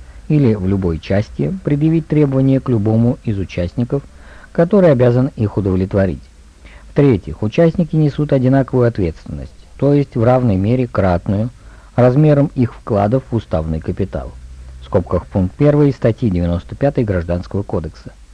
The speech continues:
В-четвертых, общий объем со-, ответственности всех участников определяется учредительными документами как величина кратная, двух-,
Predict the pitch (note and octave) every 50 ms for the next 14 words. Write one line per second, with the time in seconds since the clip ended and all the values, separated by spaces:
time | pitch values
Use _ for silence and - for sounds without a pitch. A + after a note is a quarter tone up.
0 | - - - - - - - - C3 B2 C3 B2+ A2+ F#2+ F2 - - D#2 - -
1 | D3+ D#3 - - - D3+ C#3 C3+ C3 B2 B2 B2 G#2+ G#2 F#2 - - F#2+ G2+ -
2 | G#2+ G2+ - C3 C3+ B2+ - - - C3 B2+ A#2 - - B2 A2 - - B2+ A#2+
3 | - - - A2+ A2 - G#2+ F#2+ F#2 - - G2 G#2 - - G2 F2+ F2+ F2 -
4 | G2+ F#2+ A#2 A#2+ B2+ C3 C#3 C3 A#2+ - - B2+ A#2+ - B2 A#2 A2+ A#2 A#2+ A#2+
5 | A#2+ A#2+ A#2 A2+ A2+ G#2+ G#2 G2 F#2+ - - G2 F#2+ F#2+ G#2 A2 - B2 B2 A#2+
6 | B2 - - - - - - - - - - - C3 A#2+ - C#3 C3+ C3+ C3 -
7 | C#3+ D3 D3 D3 - - C#3 C3 B2+ B2 B2 - B2 B2 B2 C3+ C#3+ - - -
8 | - - - - - - - - G2+ G#2+ B2 C#3+ D#3 D3 -